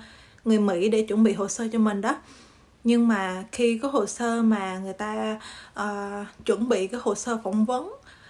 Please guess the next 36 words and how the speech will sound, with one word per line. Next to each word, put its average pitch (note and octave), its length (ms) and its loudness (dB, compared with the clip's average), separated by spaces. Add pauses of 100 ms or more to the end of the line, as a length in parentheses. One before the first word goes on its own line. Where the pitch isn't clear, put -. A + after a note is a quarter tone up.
(120)
mang B3 200 0
đi A#3 100 2
phỏng G#3 240 -4
vấn, D4 300 -4 (200)
mình G#3 120 0
không A#3 260 0
có D4 120 -6
hài G#3 180 -4
lòng. F#3+ 320 -4 (500)
Tại G3+ 140 0
vì G#3 100 2
người G3+ 140 -2
ta A3 100 -4
in A3+ 360 6
bằng, F#3+ 260 -4
ờ, F#3 200 -10 (960)
ờ, G3+ 340 -8 (440)
in A#3+ 180 6
trên B3 180 2
trang A#3 200 2
giấy B3+ 140 4
A C4+ 80 0
bốn A#3 340 2
và C4 140 4
bằng, F#3+ 260 -4
ờ, F#3+ 100 -2
mực G3 200 -4 (180)
trắng C#4 280 -4
đen, C#4 320 2
cho A#3+ 120 -2
nên B3 160 -2
mình A3 140 2
không A3 200 2
có C#4+ 120 -2
hài G#3 180 -6
lòng. F#3+ 340 -4